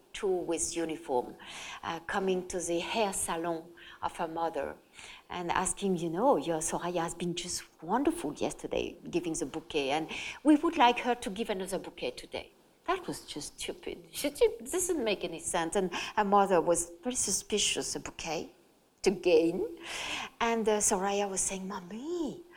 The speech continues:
Mommy, that's a big honor." She didn't realize, of course, and,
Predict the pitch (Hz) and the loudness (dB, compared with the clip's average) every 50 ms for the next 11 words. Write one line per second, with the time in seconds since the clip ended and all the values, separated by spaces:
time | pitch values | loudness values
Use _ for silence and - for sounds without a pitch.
0 | - - - - - 185 - 185 190 214 233 302 320 320 311 214 - - - - | -20 -20 -16 -12 -12 -12 -10 -10 -12 -10 -10 -10 -8 -6 -6 -8 -8 -10 -16 -14
1 | - - - - - 233 - 226 - - 196 - 196 - - 262 285 302 311 285 | -12 -10 -8 -6 -8 -6 -6 -8 -8 -8 -10 -10 -8 -4 -2 0 0 2 2 0
2 | 226 - - - - - - - - - - - - - 214 196 185 180 180 170 | 0 -2 -6 -12 -14 -14 -14 -16 -16 -16 -16 -14 -10 -6 -4 -4 -4 -2 -2 -2
3 | 180 202 208 202 190 185 185 180 - - - 196 180 175 175 175 175 - - 190 | 0 0 0 0 -2 -4 -6 -8 -10 -8 -2 0 2 2 2 0 -4 -4 -4 -2
4 | 185 180 170 180 | -2 -2 -4 -6